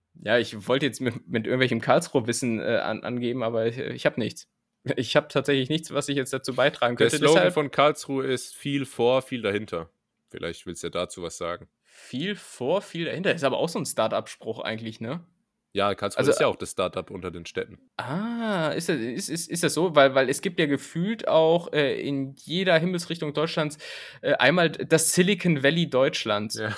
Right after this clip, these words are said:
Speaker 1: Das gibt es, das gibt es irgendwo in der Oberlausitz, dann gibt es das
Speaker 2: <laughs>
Speaker 1: irgendwo so nördlich von Hamburg und dann gibt es garantiert auch bei euch, oder? Weil, nur weil sich da mal irgend so ein, ein, äh,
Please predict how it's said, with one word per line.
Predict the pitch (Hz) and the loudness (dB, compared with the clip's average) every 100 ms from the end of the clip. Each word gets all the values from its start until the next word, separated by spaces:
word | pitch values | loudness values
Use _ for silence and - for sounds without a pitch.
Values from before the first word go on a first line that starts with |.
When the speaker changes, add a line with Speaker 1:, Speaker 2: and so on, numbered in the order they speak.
| - | -4
Speaker 1:
Das | 123 | 0
gibt | 180 170 | 2 4
es, | 156 - | 2 2
das | 143 | 4
gibt | 180 170 | 4 4
es | - | 2
irgendwo | 160 143 143 | 2 2 2
in | 113 | 4
der | 110 | 4
Oberlausitz, | 220 226 190 170 180 165 175 175 - - | 4 6 8 6 6 4 2 2 -2 0
dann | 117 127 | 0 2
gibt | 135 151 | 2 0
es | - | 2
das | 151 | 0
Speaker 2:
<laughs> | |
Speaker 1:
irgendwo | 104 139 131 131 | 2 -2 0 0
so | 185 | 2
nördlich | 202 202 214 | 2 0 0
von | - 220 | 0 2
Hamburg | 160 127 135 131 135 131 135 - | 6 4 4 -2 2 4 4 0
und | 147 | -4
dann | 147 | -4
gibt | 175 | -4
es | 160 | -6
garantiert | 160 156 143 175 | -4 -4 -4 -4
auch | 170 | -2
bei | 156 | 0
euch, | 117 143 107 - | 0 0 0 -2
oder? | 135 185 180 | -2 -2 0
Weil, | 151 | 0
nur | - 156 175 | 2 2 4
weil | 160 | 2
sich | 156 | 2
da | 160 | 0
mal | 147 | 2
irgend | 123 156 | 0 -2
so | 156 - | -2 2
ein, | 131 151 165 165 170 - - - - - | 2 2 0 -2 -6 -18 -20 -20 -20 -10
ein, | - 123 143 156 156 151 | 4 6 8 4 0 2
äh, | 127 | 2